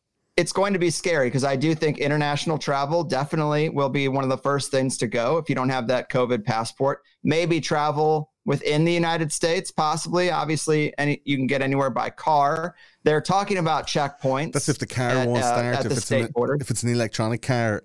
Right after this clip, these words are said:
Speaker 2: and you have to do, you know, like, that thing where you have to blow into the car when you, the court ordered alcoholic,
Speaker 1: <laughs>
Speaker 2: and you have to be like,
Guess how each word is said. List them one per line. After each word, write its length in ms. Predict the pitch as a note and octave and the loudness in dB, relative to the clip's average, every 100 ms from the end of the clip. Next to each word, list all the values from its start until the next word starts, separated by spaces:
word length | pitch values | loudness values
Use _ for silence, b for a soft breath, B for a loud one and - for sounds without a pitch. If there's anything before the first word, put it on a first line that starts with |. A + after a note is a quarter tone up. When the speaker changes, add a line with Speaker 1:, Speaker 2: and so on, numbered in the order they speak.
| - | -4
Speaker 2:
and 180 | G#2+ G#2 | 0 2
you 60 | |
have 160 | F#2+ G#2 | 0 -2
to 100 | G#2+ | -2
do, 140 | G#2+ | 0
you 100 | G#2 | 0
know, 100 | A2+ | 2
like, 160 | A2 G#2+ | 0 0
that 180 | G#2+ - | -2 -2
thing 160 | A2 | -2
where 80 | G#2+ | 0
you 80 | G2+ | 0
have 140 | G#2+ | 0
to 60 | - | -2
blow 260 | G2 G#2+ G#2+ | 0 0 0
into 140 | G2+ | 0
the 60 | G2+ | -2
car 280 | A2 G#2 | 0 2
when 120 | G#2 G2+ | 2 2
you, 160 | G2 - b b b b | 0 -4 b b b b
the 80 | - | -2
court 300 | A#2 G#2 G#2 | 0 0 2
ordered 320 | G#2 G2+ G2 | 0 0 -2
alcoholic, 640 | E2+ G#2 D3+ G#2+ G2+ G2+ - | -2 -2 2 2 2 0 -4
Speaker 1:
<laughs> 100 | - | -8
Speaker 2:
and 140 | G2 G2 | -4 -2
you 60 | |
have 100 | G2 | -2
to 80 | F#2+ | -2
be 80 | G#2 | 0
like, 240 | G2+ F#2+ | 0 -2